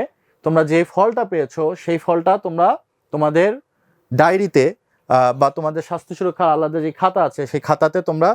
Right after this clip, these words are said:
লিপিবদ্ধ করবে এবং নিয়মিত সেইগুলোকে চর্চা করবে। দেখে নেওয়া যাক আগামী সেশনে আমাদের কি কি শিক্ষা উপকরণ প্রয়োজন।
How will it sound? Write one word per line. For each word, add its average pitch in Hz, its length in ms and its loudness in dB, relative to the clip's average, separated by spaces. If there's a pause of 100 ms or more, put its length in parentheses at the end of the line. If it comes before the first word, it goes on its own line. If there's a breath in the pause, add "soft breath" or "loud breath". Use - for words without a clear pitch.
(320)
লিপিবদ্ধ 165 440 -2
করবে 196 420 0 (220)
এবং 131 220 -4
নিয়মিত 165 380 -2
সেইগুলোকে 131 520 -2
চর্চা 120 320 -2
করবে। 85 260 -10 (340 soft breath)
দেখে 180 200 2
নেওয়া 196 160 -2
যাক 226 200 0 (160)
আগামী 175 360 -4
সেশনে 175 360 -4
আমাদের 151 320 -2
কি 147 120 -12
কি 151 100 -8
শিক্ষা 175 260 -2
উপকরণ 196 420 -2
প্রয়োজন। 202 400 0